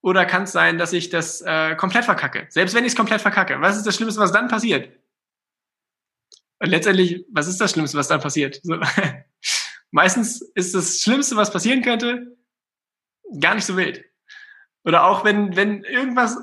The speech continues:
richtig schief läuft hier im Office, denke ich mir so, „Fuck,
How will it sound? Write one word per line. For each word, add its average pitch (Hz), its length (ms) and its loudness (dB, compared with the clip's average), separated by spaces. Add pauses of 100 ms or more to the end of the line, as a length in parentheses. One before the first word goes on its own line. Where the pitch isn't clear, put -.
(260)
richtig 240 840 0
schief 247 300 2
läuft 220 280 0
hier 226 120 -2
im 196 100 -4
Office, 143 440 -6
denke 160 160 -4
ich 160 40 -6
mir 170 100 -2
so, 160 100 -2
„Fuck, 214 380 0